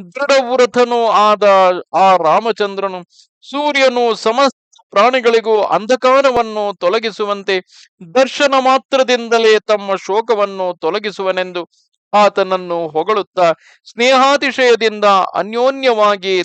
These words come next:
ತಕ್ಕೈಸಿಕೊಂಡು ನಡೆಯುತ್ತಿದ್ದರು. ಕುಂಬಾರರು, ಸೂತ್ರಗಾರರು, ಆಯುಧಗಳ ಬೇಹಾರಿಗಳು, ನವಿಲುಗರಿ ಮೊದಲಾದ್ದರಿಂದ ಸತ್ತಿಗೆಗಳನ್ನು ಕಟ್ಟುವವರು, ಸಾಣೆಗಾರರು, ಮಣಿಗಳ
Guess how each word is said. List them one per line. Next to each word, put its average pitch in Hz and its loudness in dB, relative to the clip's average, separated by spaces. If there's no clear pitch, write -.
ತಕ್ಕೈಸಿಕೊಂಡು 196 -6
ನಡೆಯುತ್ತಿದ್ದರು. 165 -6
ಕುಂಬಾರರು, 190 2
ಸೂತ್ರಗಾರರು, 208 0
ಆಯುಧಗಳ 247 2
ಬೇಹಾರಿಗಳು, 208 0
ನವಿಲುಗರಿ 262 0
ಮೊದಲಾದ್ದರಿಂದ 226 2
ಸತ್ತಿಗೆಗಳನ್ನು 202 0
ಕಟ್ಟುವವರು, 185 -4
ಸಾಣೆಗಾರರು, 233 2
ಮಣಿಗಳ 220 0